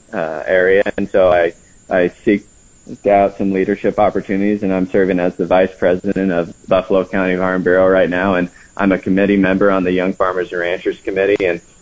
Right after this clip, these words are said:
it's, um, it's been really great to network, meet people, and,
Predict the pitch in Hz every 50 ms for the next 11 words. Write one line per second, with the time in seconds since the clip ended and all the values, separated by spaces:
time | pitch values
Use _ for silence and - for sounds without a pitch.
0 | _ _ _ - 95 92 - 98 90 85 82 80 78 76 - - - - _ 110
1 | 104 98 98 98 98 101 98 95 87 - 92 90 95 95 - - - 104 85 85
2 | 85 85 - - _ _ _ _ _ _ _ _ - 95 98 107 101 92 98 104
3 | 101 98 98 - 107 107 98 - - 123 110 98 98 - 98 95 92 87 87 82
4 | -